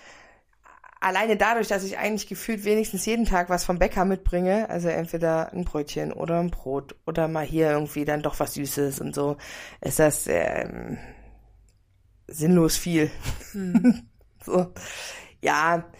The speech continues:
Speaker 1: nee, es ist tatsächlich so, m-, an Essen, Essen ist irgendwie das Letzte, woran wir sparen. Das, äh
Speaker 2: Tatsächlich ist das auch in meinem Leben, ta-, also, t-, elem-, also ich gebe für Essen das meiste Geld aus, aber das hat, glaub ich, schon auch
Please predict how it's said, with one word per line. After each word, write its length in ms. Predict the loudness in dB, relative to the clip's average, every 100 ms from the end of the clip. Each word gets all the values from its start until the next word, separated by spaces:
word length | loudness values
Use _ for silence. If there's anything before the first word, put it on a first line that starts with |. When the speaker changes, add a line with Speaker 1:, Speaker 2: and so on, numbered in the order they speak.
| -14 4
Speaker 1:
nee, 160 | 4
es 100 | 6
ist 120 | 4
tatsächlich 420 | 4 4 4 4 4
so, 200 | 4 4 2
m-, 180 | 0 2
an 200 | 2 2
Essen, 600 | 0 0 2 2 2 0 -4 -16 _ _ _ _ _ -6
Essen 300 | -2 0 0
ist 180 | 0
irgendwie 220 | 0 0 0
das 120 | 2
Letzte, 280 | 0 2 2
woran 200 | 2 0
wir 60 |
sparen. 540 | -4 0 2 2 0 -4 -14 _ _ _ -20 -20 -20 -20 -20 _ _ -12
Das, 340 | -8 -6 -6
äh 180 | -6 -2
Speaker 2:
Tatsächlich 480 | 0 2 4 4 0
ist 180 | -2 -6
das 140 | -2
auch 120 | 0
in 80 | 2
meinem 220 | 4 2
Leben, 600 | 2 0 0 -2 -4 -8 -12
ta-, 180 | -14 -6
also, 320 | -4 -2 -2
t-, 260 | -4 -10 -12 -14 -10
elem-, 260 | -2 0 2
also 240 | 2 2
ich 120 | 0
gebe 200 | 0 -4
für 120 | -4 -6
Essen 260 | -6 -4
das 140 | -6 -4
meiste 340 | -4 -6 -10
Geld 320 | -10 -10 -8
aus, 260 | -4 -4 -2
aber 140 | -2
das 220 | -2 0
hat, 260 | 0 0 0
glaub 180 | 0 2
ich, 120 | -2
schon 280 | -4 -6 -4
auch 280 | -4 -6